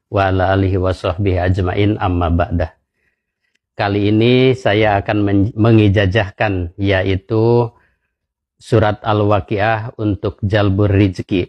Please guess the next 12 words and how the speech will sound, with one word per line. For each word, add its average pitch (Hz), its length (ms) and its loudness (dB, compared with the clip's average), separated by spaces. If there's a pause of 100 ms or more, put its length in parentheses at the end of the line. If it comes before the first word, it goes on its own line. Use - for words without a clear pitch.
(260)
untuk 101 480 -4
penarik 98 400 0
rizki, 95 560 -4
pemirsa. 85 560 -6 (3000)
Sekarang 139 880 0 (160)
pemirsa 120 560 2
akan 113 320 -2
saya 107 400 0
ajak 107 400 -2 (480)
untuk 113 640 0 (320)
mengikuti 107 720 2
ijazah 107 720 0